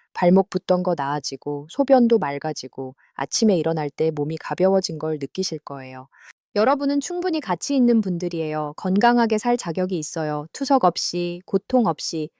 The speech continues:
자유롭게 살 권리가 있어요. 꼭 기억하세요. 물은 적당히, 혈압은 철저히, 일 년에 한 번 검사.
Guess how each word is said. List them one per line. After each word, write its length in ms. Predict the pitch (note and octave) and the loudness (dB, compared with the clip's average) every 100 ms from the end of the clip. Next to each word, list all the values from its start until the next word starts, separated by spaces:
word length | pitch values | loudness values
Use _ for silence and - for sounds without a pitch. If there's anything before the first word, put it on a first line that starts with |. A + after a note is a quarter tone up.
| _ - | _ -6
자유롭게 580 | - F#3+ C4 C#4+ C4+ | 2 4 4 0 -2
살 180 | C4 C4 | 0 0
권리가 420 | B3+ F#3 F#3+ G#3+ | 0 2 2 2
있어요. 540 | F#3 D#3 - D#3 D#3 D#3 | 0 -4 -6 -4 -6 -4
꼭 160 | - C4+ | -4 -4
기억하세요. 800 | - A#3 - A3+ G#3 F3 F3 E3+ | 2 2 4 -2 -2 -2 -4 -6
물은 300 | F3 F#3 G#3 | -4 2 2
적당히, 720 | G3 - F3 E3+ D#3 D3+ D3+ - | 0 -4 -4 -4 -6 -8 -10 -4
혈압은 400 | B3 A#3+ A#3+ A#3+ | 2 2 2 0
철저히, 680 | - C#4 - A3 E3 D3+ _ _ _ _ - | -2 -4 0 0 0 -4 _ _ _ _ -2
일 160 | A3+ | 2
년에 200 | A#3+ A3+ | 4 2
한 200 | A3+ B3 | 2 2
번 160 | A#3+ A3 | 2 0
검사. 400 | E3 D#3 D#3 | -2 -6 -8